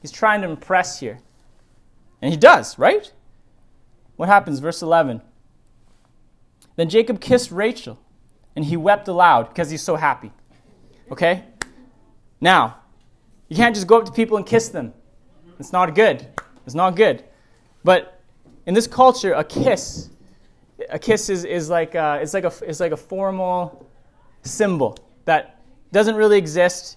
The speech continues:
in Canadian culture, but in some cultures it does. I know some, some people still kiss, you know, when they see you. And I remember the first time I went to, uh, I went to France. I went to this place called Montpellier. And, uh, I met my, my friends'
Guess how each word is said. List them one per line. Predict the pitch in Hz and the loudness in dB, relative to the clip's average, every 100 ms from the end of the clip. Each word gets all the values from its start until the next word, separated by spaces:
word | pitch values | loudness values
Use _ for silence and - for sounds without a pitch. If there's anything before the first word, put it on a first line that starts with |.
| - | -8
in | 156 156 | -4 -4
Canadian | 156 165 175 180 175 | -4 -4 -4 -6 -4
culture, | 175 175 170 | -4 -4 -6
but | 160 | -6
in | 147 | -6
some | 160 170 | -10 -8
cultures | 165 156 151 | -8 -8 -10
it | 147 | -12
does. | 143 131 | -8 -6
I | 151 | -6
know | 165 | -8
some, | 160 165 156 147 _ _ _ _ _ _ _ _ - | -8 -8 -8 -12 _ _ _ _ _ _ _ _ -10
some | 160 | -8
people | 160 180 165 | -8 -6 -8
still | - 170 160 | -4 0 0
kiss, | - 156 - | -2 -8 -6
you | 143 | -8
know, | 147 | -6
when | 139 | -6
they | 139 | -10
see | 139 131 135 | -12 -12 -12
you. | 135 | -12
And | 127 123 _ _ _ _ - _ | -12 -14 _ _ _ _ -20 _
I | - 156 | -2 0
remember | 175 175 | 0 -4
the | 160 | -6
first | 180 175 - | -4 -4 -4
time | 170 151 | -8 -6
I | |
went | 147 151 | -8 -10
to, | - 147 | -14 -10
uh, | 139 127 123 _ _ _ _ _ _ - | -6 -6 -10 _ _ _ _ _ _ -12
I | |
went | 156 | -10
to | 156 | -12
France. | - 170 165 123 - | -6 -4 -4 -6 -10
I | |
went | 143 143 | -10 -12
to | |
this | 147 - | -14 -12
place | 151 143 | -12 -10
called | 139 | -10
Montpellier. | 135 139 139 151 151 120 110 _ _ _ - - _ - _ | -8 -8 -6 -6 -6 -8 -10 _ _ _ -20 -20 _ -20 _
And, | 127 127 120 | -14 -12 -10
uh, | 123 113 | -10 -10
I | 123 | -8
met | 127 135 127 | -8 -8 -8
my, | 123 120 117 127 | -8 -8 -12 -16
my | 123 113 113 | -12 -10 -10
friends' | 113 - 135 131 120 - - | -12 -10 -8 -8 -10 -14 -20